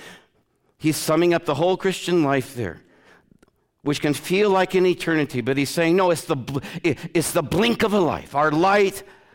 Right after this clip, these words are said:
momentary affliction is producing us, as you all know, an eternal weight of glory far beyond all comparison. Glory in the Old Testament means heavy. And proving character is the weightiest substance on earth, heavier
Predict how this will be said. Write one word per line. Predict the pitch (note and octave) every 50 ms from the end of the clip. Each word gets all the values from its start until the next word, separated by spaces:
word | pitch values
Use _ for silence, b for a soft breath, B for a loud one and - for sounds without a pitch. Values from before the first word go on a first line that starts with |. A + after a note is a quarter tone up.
| B B B
momentary | - C3 D3 D#3+ E3 F3 F3+ G3 G3 G3+ G3 F#3 F#3 - F3+ F3+ F3 F3 F3 F3 E3 D#3 B B B B
affliction | - D3+ C3 - - D3+ D#3 C#3+ - - - A#2 A2 A2 B B B B
is | - C#3+ B2 -
producing | - C#3+ C#3+ C3+ C#3+ E3 E3 - - E3+ D#3+ D#3+
us, | E3 D#3+ D3+ -
as | D#3 D3 C3
you | D3 D3+ D#3
all | D3+ D3+ D3+
know, | D3+ D#3 D3+
an | D3+ D3+
eternal | D3 D3 - - E3 E3 D#3+ D#3+ D#3 D3+
weight | C#3+ D3+ D#3+ F#3+ A#3 A#3+
of | B3 F3+
glory | - D3+ D3 C3+ B2+ C3 C3+ C3
far | A#2+ - - - - - - - F3+ F#3 G#3 A#3 A#3+ A#3
beyond | G3 G3 F#3+ F#3 E3 D#3 D3 C3
all | B2 A#2+
comparison. | A2 - A#2 G#2+ - F#2 F2 D#2+ D2 - - - - - _ _ _ _ _ _ _ _ _ _ _ _ _ _ _ _ _ _ _ _ _ _ _ _ _ _ _ _ _ _ _ _ _ _ _ _ _ _ _ _ _ _ _
Glory | _ A#2 C3 D3 D#3 E3 E3+ E3+
in | E3
the | D#3+ D#3 D#3+
Old | D#3 D3+ D#3
Testament | - E3+ E3 D#3+ - - C3 B2 B2+ C#3 -
means | C#3 C#3+ C#3+ C#3+ -
heavy. | - - D#3+ D3 A#2+ A#2+ - - _ _ _ _ _ _ b b b b b b b b b b b
And | - D3 C3+
proving | - - D#3+ F#3 F#3+ F3 F3+ F3
character | E3 - F3 E3+ E3+ E3+ E3 - - B2+ B2
is | B2+ B2+ G#2+
the | A#2+ C3
weightiest | B2+ B2 C3+ C#3+ D#3+ F3 F#3 F3+ F3+ F3 E3+ E3+ - -
substance | E3 D#3+ C#3+ - - - - D#3 D3+ D3+ -
on | D3+ C#3+ C#3+
earth, | C#3+ C3 G2 - - - - -
heavier | - - D#3+ E3 D#3 E3+ F3+ F3 F3 F3 F3 D#3